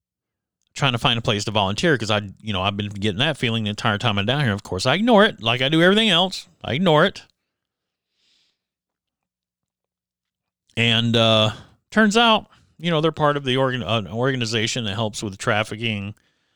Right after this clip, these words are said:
uh, these girls and stuff like that. And then they also have this little small church. You know, they have small church services.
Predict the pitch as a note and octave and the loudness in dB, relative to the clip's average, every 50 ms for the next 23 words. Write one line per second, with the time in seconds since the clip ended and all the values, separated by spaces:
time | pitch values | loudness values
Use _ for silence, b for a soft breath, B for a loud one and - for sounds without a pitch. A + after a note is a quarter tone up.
0 | _ _ _ _ _ - - F#2 F2 E2+ G#2 G2 F#2 F#2 G2 A2 A2 G#2+ G#2+ G#2 | _ _ _ _ _ -8 -6 -6 -4 -4 -4 -4 -4 -4 -2 -2 0 2 2 2
1 | G#2 G2+ - G#2 G2 - - - G#2+ G#2 G#2 G#2 F#2 F2 - D#3 D#3 C#3+ A#2+ A2 | 2 0 -2 -6 -6 -4 0 0 0 0 2 0 -2 0 -2 0 0 2 2 0
2 | - - G2+ G#2+ G2+ G#2 G#2+ G#2 G#2 G#2+ A2 G2+ A#2 A#2+ - C3 A2+ A2 G2+ G2 | -2 -2 -4 -4 -2 -2 -4 -2 -2 0 0 2 0 0 0 -2 0 0 -2 -2
3 | A2 A#2 - - G2+ F#2 G2 A2 B2 - - A2+ A2+ C3+ - - C3 A2+ A#2 D3+ | -2 -4 -6 -4 -6 -6 -6 -6 -6 -6 -4 -2 -2 -2 -2 0 0 0 0 0
4 | E3 E3+ C3+ G#2+ G#2 A2 G#2 A2+ B2+ A#2+ A#2+ - - A2+ G#2 B2 C3 B2 _ - | -2 -4 -4 -4 -4 -2 -2 -2 -2 -2 -4 -4 -4 -2 -2 -2 -2 -4 _ -6
5 | - D3+ C#3 - - - F3+ D3 A#2 G#2 - - G2+ G2 B2 - - | -4 -4 -4 -4 -2 0 0 0 0 -2 -2 -2 -2 -2 -2 -4 -6